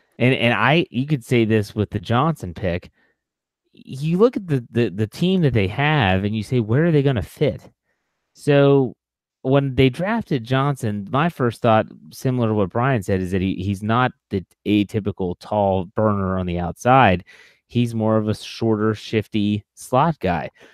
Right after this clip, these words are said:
A lot of people say he has a very similar skill set. I'm not saying the same as, as Antonio Brown. A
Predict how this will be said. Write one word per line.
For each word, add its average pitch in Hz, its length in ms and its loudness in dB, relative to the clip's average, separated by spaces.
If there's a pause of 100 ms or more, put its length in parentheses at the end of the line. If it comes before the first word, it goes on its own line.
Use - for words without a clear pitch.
(200)
A 98 140 4
lot 110 180 4
of 113 80 0
people 107 180 -4
say 110 240 2
he 104 140 0
has 104 120 2
a 101 40 2
very 104 260 2
similar 135 600 0
skill 90 340 -4
set. 98 300 0
I'm 92 100 -2
not 92 220 -2
saying 95 360 -4 (280)
the 92 100 -2
same 127 400 0
as, 90 480 -2
as 95 180 -2
Antonio 101 600 0
Brown. 104 500 -2 (360)
A 92 240 2